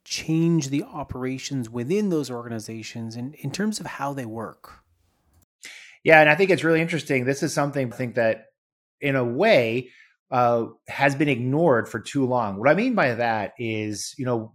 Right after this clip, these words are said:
Speaker 2: brands that were once, uh, reliant upon a retail channel to move inventory to the end consumer, all of a sudden now, because of this digital revolution, have said, "Well,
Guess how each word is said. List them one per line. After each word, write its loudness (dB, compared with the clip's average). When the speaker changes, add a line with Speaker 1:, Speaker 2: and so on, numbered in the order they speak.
Speaker 2:
brands 0
that 2
were 4
once, -2
uh, 0
reliant 0
upon -4
a -4
retail -2
channel -4
to -10
move 0
inventory -2
to -12
the -6
end -4
consumer, -6
all 4
of 0
a 4
sudden 4
now, 2
because -2
of -2
this -2
digital 0
revolution, 2
have -6
said, 0
"Well, -2